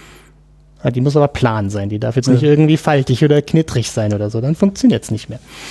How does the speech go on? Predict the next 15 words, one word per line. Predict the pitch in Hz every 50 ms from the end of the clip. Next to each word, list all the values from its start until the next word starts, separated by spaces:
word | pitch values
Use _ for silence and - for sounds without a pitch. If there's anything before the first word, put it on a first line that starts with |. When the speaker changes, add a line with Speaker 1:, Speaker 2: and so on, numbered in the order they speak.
| - - - - - - - - -
Speaker 1:
Und | 139 127 143
das | 156 160
ist | 165 - -
schon | - - 165 143
anspruchsvoll. | 123 117 - - 123 117 - - - - - _ - - - - - - - - - - - _ _ _ _ _ _ _ _ _ _ _
Also | - 151 131 123
der | 147 165
andere | 208 226 254 233
Trick, | - 233 226 -
den | - 208 196
wir | 196
verwenden | - - 165 175 175 - - 180
können, | - - 143 170 196 202 196
ist | 175 156 - -
der, | 143 147 151 156 165 165